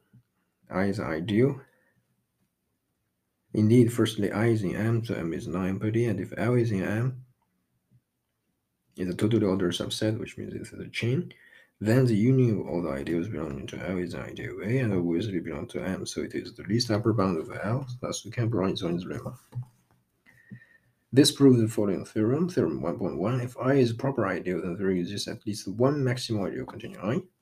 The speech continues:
An ideal P of A for which a quotient by P is integral domain is called prime ideal. In other words, P is prime if and only if, if it satisfies, firstly, P is not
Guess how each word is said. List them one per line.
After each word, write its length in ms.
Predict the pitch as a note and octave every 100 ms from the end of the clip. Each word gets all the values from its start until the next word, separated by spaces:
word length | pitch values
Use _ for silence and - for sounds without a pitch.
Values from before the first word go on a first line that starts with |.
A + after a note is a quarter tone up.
| - _ _ _ _ _ - _ -
An 80 | G2
ideal 240 | F2+ F2+
P 140 | C3
of 180 | B2+ - -
A 200 | A#2+ C#3
for 220 | A#2 F#2
which 280 | F#2+ G2+ -
a 100 | A2+
quotient 320 | - C3 G#2
by 140 | D2+ D#2+
P 140 | A2
is 100 | F2+
integral 440 | D#2 E2 F#2 E2+ C#2
domain 200 | C2 A#1
is 100 | -
called 240 | - -
prime 280 | - B2 B2+
ideal. 300 | D#2 A#1 B1
In 120 | B1
other 240 | - - F#2
words, 340 | G#2+ A#2+ B2
P 120 | -
is 100 | D2
prime 260 | - - C3+
if 160 | G2+ -
and 160 | - -
only 200 | F2+ A2+
if, 140 | B2+ -
if 220 | - F2+
it 140 | - -
satisfies, 680 | - E2+ - - A2+ A#2+
firstly, 560 | A#2+ - G#2 - B2 C3+
P 120 | -
is 100 | F2+
not 340 | F2 G2+ A2+